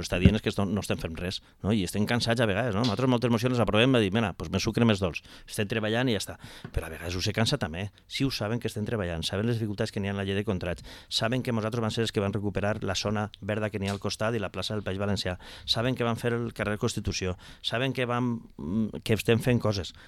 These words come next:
i n'hi ha prioritats. Evidentment que la Crida del Carmen podíem, nosaltres voldríem haver-la tingut abans, però quantes coses n'hi ha que tenim que tindre abans? En els diners que tenim, en, en el pressupost, en el pressupost que tenim,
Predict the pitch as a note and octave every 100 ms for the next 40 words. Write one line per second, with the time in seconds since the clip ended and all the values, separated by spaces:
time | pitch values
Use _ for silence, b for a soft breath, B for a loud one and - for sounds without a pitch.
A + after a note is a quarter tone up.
0 | B G#2+ F#2 F#2+ A#2 C#3 B2 A#2 - -
1 | - - G#2 G#2+ C3 D3 D3 C#3 B2+ B2+
2 | B2 A#2 A2+ A2 - G#2+ A2 G2+ G2+ G#2
3 | G#2 - B B B - G2+ G2+ G#2+ G#2+
4 | G#2 G2+ F#2 F#2+ F#2 F2 E2 D#2 - F2+
5 | D2+ - - G2+ A#2 - G#2+ A2 A2+ G#2+
6 | G#2 G#2+ G2+ G#2 G2 B2 F3+ - b b
7 | b b - G2+ G2 A#2+ D3+ E3 B2+ F#2+
8 | E2 - - - G2 - - - G#2+ G#2
9 | G2+ - G2+ C3 - - B B - A2
10 | G#2 G2+ D3 - B2+ G2 G2